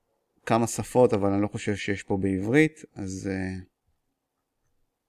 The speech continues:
צריך קצת אנגלית בשביל זה. זה start chat, ואז נפתח ה-,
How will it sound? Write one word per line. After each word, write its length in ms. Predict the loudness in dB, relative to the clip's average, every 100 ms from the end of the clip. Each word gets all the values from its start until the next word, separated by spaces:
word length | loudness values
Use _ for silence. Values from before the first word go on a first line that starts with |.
| _ _ _ _ _ _ _ _ _ _ _ _
צריך 260 | _ -8 -8
קצת 240 | -6 -6
אנגלית 260 | -2 -2 -4
בשביל 240 | -6 -8
זה. 140 | -6 -6 -6 _ _ _ _ _ _ -20
זה 140 | -14
start 300 | -12 -2 -2
chat, 320 | 2 2 2 -2 -20 _ _ _ _ _ _ _ _ _ _ _ _
ואז 260 | 2 4 2
נפתח 360 | 0 -2 2
ה-, 280 | 2 2